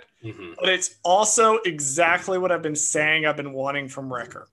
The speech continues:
Speaker 1: Oh, a character moment instead of a
Speaker 2: Because we see
Speaker 1: Yeah.
Speaker 2: a side of him. <clears throat> We see a side of him that we don't get to see when he's just being the strong guy. We see the way he approaches training Omega being different.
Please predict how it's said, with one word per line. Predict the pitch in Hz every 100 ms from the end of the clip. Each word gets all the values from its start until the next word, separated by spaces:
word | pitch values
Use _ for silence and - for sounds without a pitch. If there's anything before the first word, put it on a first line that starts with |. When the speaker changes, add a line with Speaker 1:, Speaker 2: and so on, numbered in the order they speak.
| _ 104
Speaker 1:
Oh, | 90
a | -
character | 92 90 87
moment | 82 80 67
instead | 76 - 73
of | 71 71
a |
Speaker 2:
Because | 180 190 175
we | 170 165
see | - 196
Speaker 1:
Yeah. | 233
Speaker 2:
a |
side | 226 - 190 196 190
of | 180
him. | 165 156 156 151 147 143 - -
<clears throat> | - - - - _ _ _ _
We | 151
see | 151 226
a | 240
side | - 196 190 202
of | 185
him | 170 160
that | 170 143
we | 147
don't | 127 151 151 160 -
get | 143 143
to | -
see | 127 - - 135 147 170 180 180 _ _ _ _ _ -
when | 151
he's | 151 -
just | - 151 143 -
being | 143 143
the | 135
strong | 135 - 143 135 135 131
guy. | 127 - - - _ - _
We | 147
see | - 165
the | 160
way | 160 151
he | - 185 190
approaches | 190 - 165 156 151 143 -
training | - 147 147 143 135
Omega | 135 143 135 131 127 123 123 _ _ _ _ _ _ _ _ _
being | 151 151 135
different. | 151 151 151 131 123